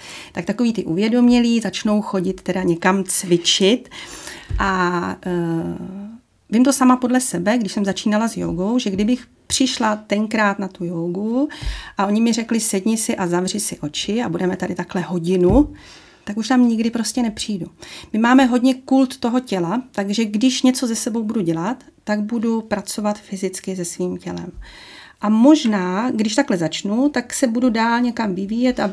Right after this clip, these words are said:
budu vědět, že pro mě, že to tělo budu líp vnímat, když si zavřu ty oči. Ale to je až časem. A protože my potřebujeme ty klienty a potřebujeme, aby k nám chodili, tak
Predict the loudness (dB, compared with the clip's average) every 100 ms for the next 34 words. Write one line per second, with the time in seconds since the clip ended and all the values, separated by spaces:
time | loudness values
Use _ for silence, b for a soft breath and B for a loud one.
0 | -6 -4 -2 0 0 0 -2 -4 -4 -2
1 | -2 -2 -4 -4 -2 -2 0 -2 -2 -2
2 | 0 0 0 -2 -6 -4 -4 -4 -8 -8
3 | -8 -6 -2 -2 -2 B B B B B
4 | B B B B B B _ _ -8 -4
5 | -4 0 0 0 -4 -4 -6 -4 -6 -6
6 | -8 -10 -10 -10 -10 -18 -4 -2 2 6
7 | 8 6 2 _ _ 2 4 4 2 4
8 | 4 4 0 -2 -2 -2 -2 -4 -4 -8
9 | -4 0 0 0 -2 -2 -2 -6 -4 -4
10 | -4 -6